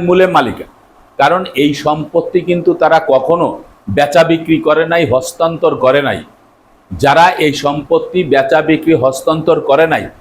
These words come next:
তারা কিন্তু সম্পূর্ণভাবে এই খতিয়ান মূলে কিন্তু তারা মালিক।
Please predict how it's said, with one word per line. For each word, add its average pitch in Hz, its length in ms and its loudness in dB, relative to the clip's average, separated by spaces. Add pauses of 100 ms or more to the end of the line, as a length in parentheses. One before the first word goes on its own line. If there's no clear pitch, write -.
(260)
তারা 143 240 4
কিন্তু 175 460 -2
সম্পূর্ণভাবে 139 920 0 (460)
এই 170 260 2
খতিয়ান 160 500 0
মূলে 143 220 2
কিন্তু 135 300 0
তারা 113 240 0
মালিক। 90 320 -4